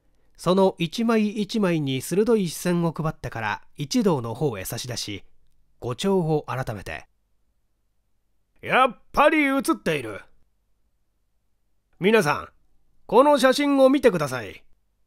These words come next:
これを見れば、サリー城の不審な挙動というのもわかります。あなた方は、この写真の中に私が写っていることはもうご存知でしょうが、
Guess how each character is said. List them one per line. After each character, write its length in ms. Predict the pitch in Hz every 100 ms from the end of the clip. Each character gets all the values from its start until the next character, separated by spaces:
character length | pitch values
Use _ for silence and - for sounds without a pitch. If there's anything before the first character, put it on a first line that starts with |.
| _ _ _ _ _ _ _ _ -
こ 120 | 240
れ 100 | 311
を 200 | 330 311
見 120 | 294
れ 100 | 285
ば、 220 | 190 - - - -
サ 220 | 147 190
リ 200 | 240 214
ー 20 |
城 260 | 180 185 190
の 180 | 190
不 80 | -
審 280 | - 285 277
な 80 | 247
挙 200 | 233 226
動 160 | 254
と 120 | 240 233
い 80 |
う 80 | 240
の 120 | 240
も 160 | 269 208
わ 140 | 156
か 100 | 175
り 80 | 226
ま 100 | 196
す。 240 | - 82 - _ _ _ _ _ _ _ _ _ _ _ _ _ _ -
あ 120 | 151
な 140 | 294
た 120 | 359 349
方 280 | 320 196 143
は、 320 | 117 107 - - -
こ 160 | 185 277
の 140 | 349
写 140 | 285 269
真 200 | 302 285
の 80 |
中 240 | 277 240 180
に 160 | 156
私 400 | 160 220 320 320
が 120 | 302 294
写 220 | 277 -
っ 40 |
て 180 | - 254
い 40 |
る 80 | 240
こ 100 | 254
と 100 | 247
は 160 | 233 214
も 260 | 226 233 220
う 40 |
ご 120 | 226
存 180 | 254 254
知 80 | 208
で 80 | 190
し 100 | 202
ょ 60 |
う 40 | 190
が、 360 | 190 185 -